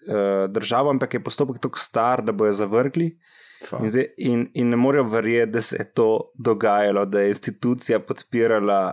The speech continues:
Speaker 1: dajanje
Speaker 2: Pedofile.
Speaker 1: otrok v rejo pedofilom, stari.
Speaker 2: No, vidiš, stari moj, to je bilo, na kaki stopnji se je to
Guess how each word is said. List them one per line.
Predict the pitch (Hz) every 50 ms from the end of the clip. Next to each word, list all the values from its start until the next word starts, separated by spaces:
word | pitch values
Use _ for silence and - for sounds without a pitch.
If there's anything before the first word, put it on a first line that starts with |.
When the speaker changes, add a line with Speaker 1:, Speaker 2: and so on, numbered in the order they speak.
| - _ _ -
Speaker 1:
dajanje | - 113 110 113 110 107 107 107 104
Speaker 2:
Pedofile. | 104 101
Speaker 1:
otrok | 87 85 110 107 - -
v | 110 104
rejo | 107 104 101 98
pedofilom, | - 107 98 107 98 - - - 101 95 101 - 92
stari. | - - - - 104 - 98
Speaker 2:
No, | 110
vidiš, | 117 123 113 107 98 -
stari | - - 104 101 95 98
moj, | 98 98 95
to | - - 110
je | 107 107
bilo, | 98 101 104 110 110 107 107 98 - - - _ _ _ _ _ _ _ _ _ _ - - - _ _ _ _ _ _ -
na | 92 95 95
kaki | - 120 113 113 - - 104
stopnji | - - - 117 110 107 98 - - 95 87
se | - 101 98
je | 92 87
to | - 110 104